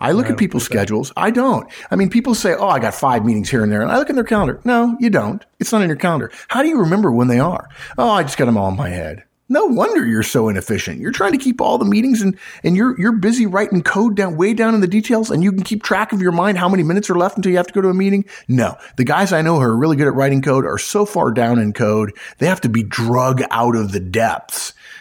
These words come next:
Speaker 1: by somebody knocking on the door and the guy going, "Jesus, four o'clock already? I'm late. I gotta go home. I gotta pick up the kids." That's somebody who's really doing work, and I'm okay with that.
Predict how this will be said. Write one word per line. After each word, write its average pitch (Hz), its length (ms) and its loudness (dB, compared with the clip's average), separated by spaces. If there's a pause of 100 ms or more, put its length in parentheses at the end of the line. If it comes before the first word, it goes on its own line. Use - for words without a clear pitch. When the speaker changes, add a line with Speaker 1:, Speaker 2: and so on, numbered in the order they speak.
(100)
Speaker 1:
by 110 140 0
somebody 120 280 0
knocking 113 320 0
on 104 60 0
the 101 80 -2
door 113 160 2
and 95 80 -4
the 104 60 -6
guy 110 100 0
going, 95 220 -8
"Jesus, 175 400 0
four 143 220 -2
o'clock 151 280 -2
already? 170 320 2
I'm 151 160 0
late. 208 340 0
I 139 60 -2
gotta 151 160 -2
go 156 140 0
home. 180 240 2
I 151 40 0
gotta 147 120 0
pick 135 160 -2
up - 80 -10
the 208 80 -4
kids." 220 500 -2 (560)
That's 160 260 0
somebody 107 360 2
who's 104 200 2
really 117 440 2
doing 98 340 0
work, - 300 -2
and 107 100 0
I'm 139 140 2
okay 139 240 0
with 90 160 -8
that. 92 300 -10